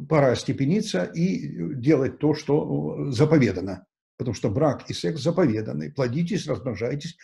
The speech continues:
наполняйте землю. Вот. Поэтому, э, <clears throat> у нас не поощряется, мягко говоря, воздержание. Нет,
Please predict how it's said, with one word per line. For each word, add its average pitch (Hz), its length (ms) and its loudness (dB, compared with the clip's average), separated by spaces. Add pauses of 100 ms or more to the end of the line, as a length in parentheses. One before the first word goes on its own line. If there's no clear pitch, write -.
(160)
наполняйте 131 600 2
землю. 120 520 -6 (1040)
Вот. 127 400 -10 (300)
Поэтому, 165 760 4
э, 156 380 2
<clears throat> - 1300 6
у 160 80 6
нас 143 260 6
не 160 120 6
поощряется, 143 600 -2
мягко 127 340 -2
говоря, 120 260 2
воздержание. 131 880 -4 (1300)
Нет, 120 280 -2